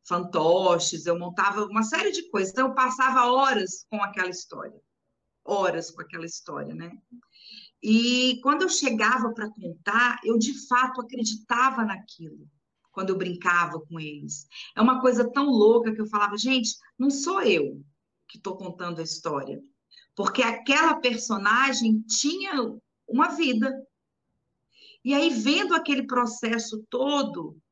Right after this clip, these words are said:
aí na escola, o, assim, eu toquei várias crianças, eu lembro da história do, eu vou te contar essa história desse aluno, porque é pertinente pra isso. Ele era um menino com muitos, muitos, muitos problemas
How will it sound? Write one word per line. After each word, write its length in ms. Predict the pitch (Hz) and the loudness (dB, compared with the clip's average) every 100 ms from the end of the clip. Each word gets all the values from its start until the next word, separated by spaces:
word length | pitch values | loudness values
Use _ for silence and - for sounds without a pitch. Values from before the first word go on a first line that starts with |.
| _ _ - | _ _ -2
aí 240 | 208 220 | 2 4
na 140 | 226 | 4
escola, 840 | 226 220 - 220 214 208 202 170 - | 2 -2 -4 2 4 4 2 0 0
o, 560 | 214 208 202 185 170 - _ | 2 2 2 -4 -4 -12 _
assim, 320 | - - 220 190 | -18 -6 -4 -2
eu 160 | 190 | -4
toquei 400 | 190 - 226 208 | -6 -6 -2 0
várias 440 | - 208 220 214 220 | 2 2 2 0 -4
crianças, 600 | 180 180 185 196 190 180 | -8 -4 -2 -4 -8 -4
eu 80 | |
lembro 340 | 185 208 220 202 | -2 2 0 0
da 140 | 180 | -2
história 440 | 185 - 190 185 185 | -4 -4 -2 -2 -4
do, 160 | - | -8
eu 80 | - | -4
vou 160 | 202 247 | -2 -2
te 120 | - | 0
contar 340 | 226 214 190 | 0 2 2
essa 160 | 190 185 | 0 -6
história 380 | - - 180 175 | -10 -2 0 0
desse 420 | 160 170 - 160 | -6 -8 -8 -4
aluno, 460 | 160 180 202 214 | -4 -2 -2 -2
porque 480 | 214 220 - 196 196 - _ _ _ _ - | -4 -8 -2 0 -2 -10 _ _ _ _ -4
é 140 | 196 | -2
pertinente 880 | 226 233 214 - 208 190 180 175 - | 2 4 4 2 -4 -4 -4 -4 -8
pra 240 | - 170 156 | -4 -4 -4
isso. 420 | 135 - - - _ _ _ _ | -8 -12 -14 -16 _ _ _ _
Ele 260 | - 190 220 | 0 4 4
era 400 | 214 220 220 - | 4 4 2 2
um 80 | 226 | 4
menino 540 | 214 214 214 226 233 | 6 4 2 2 2
com 100 | 220 | 0
muitos, 420 | 214 247 262 - - | 2 2 0 -10 -2
muitos, 580 | 220 254 247 254 - - | 0 0 -4 -8 -10 -6
muitos 380 | 214 226 254 - | -4 -4 -6 -10
problemas 640 | 220 208 214 202 196 - | -6 -4 -2 -4 -8 -12